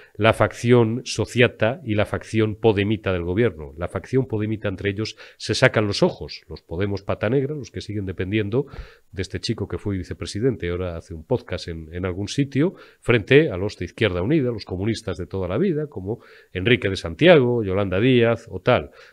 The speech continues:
Ya los esquerros y los bildutarras también le retiran el apoyo parlamentario porque la reforma de la Ley de Seguridad Ciudadana, que ya es, que la iban prácticamente a descrestar, no, a descafeinar, no, lo siguiente, porque fue una de las cosas, otra de las cosas que prometió hace más de cuatro años Pedro Sánchez cuando llegó,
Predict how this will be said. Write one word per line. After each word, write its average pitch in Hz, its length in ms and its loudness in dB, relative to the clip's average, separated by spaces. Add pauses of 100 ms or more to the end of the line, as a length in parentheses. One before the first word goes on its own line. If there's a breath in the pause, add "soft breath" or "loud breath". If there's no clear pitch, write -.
(100)
Ya 131 160 6
los 135 160 2
esquerros 113 500 2
y 98 40 -6
los 90 120 -6
bildutarras 104 640 2
también 98 280 -6
le 95 40 -6
retiran 101 380 -6
el 101 80 -2
apoyo 101 260 -4
parlamentario 110 680 2 (240 loud breath)
porque 120 260 -6
la 90 120 -4
reforma 87 420 -2
de 76 80 -10
la 80 100 -8
Ley 104 160 0
de 82 80 -8
Seguridad 80 460 -8
Ciudadana, 113 580 0 (420 loud breath)
que 95 140 -6
ya 131 220 10
es, 175 240 6
que - 160 -6
la 90 100 0
iban 95 240 0
prácticamente 98 680 -2
a 92 80 0
descrestar, 92 560 -4
no, 107 160 2
a 85 40 -4
descafeinar, 95 600 -4
no, 107 180 0 (260 loud breath)
lo 104 120 2
siguiente, 131 680 8 (280 loud breath)
porque 123 420 -6
fue 85 200 -8
una 82 240 -8
de 78 60 -12
las 78 140 -12
cosas, 135 420 -6
otra 113 280 -4
de 76 60 -8
las 80 120 -10
cosas 127 300 -8
que - 100 -16
prometió 78 420 -10
hace 85 140 -10
más 87 160 -10
de 85 80 -12
cuatro 95 280 -10
años 87 180 -12
Pedro 92 220 -8
Sánchez 95 320 -10
cuando 87 220 -8
llegó, 95 320 -2